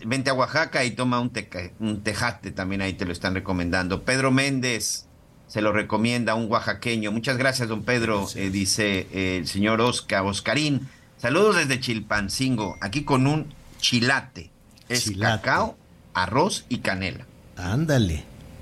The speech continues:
Speaker 2: No, muy bien, mucha energía. Cacao, arroz y canela.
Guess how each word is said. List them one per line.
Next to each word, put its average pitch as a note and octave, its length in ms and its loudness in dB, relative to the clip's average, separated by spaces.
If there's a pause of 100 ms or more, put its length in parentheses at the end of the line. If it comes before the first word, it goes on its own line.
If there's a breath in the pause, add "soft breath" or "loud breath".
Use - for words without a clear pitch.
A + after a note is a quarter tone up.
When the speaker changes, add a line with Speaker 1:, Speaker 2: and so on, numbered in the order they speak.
(440)
Speaker 2:
No, F#2+ 320 8
muy C3 240 8
bien, B2+ 240 4
mucha C3+ 260 4
energía. B2 640 0 (220)
Cacao, C3+ 500 2
arroz B2+ 300 4
y - 20 -8
canela. A#2 540 4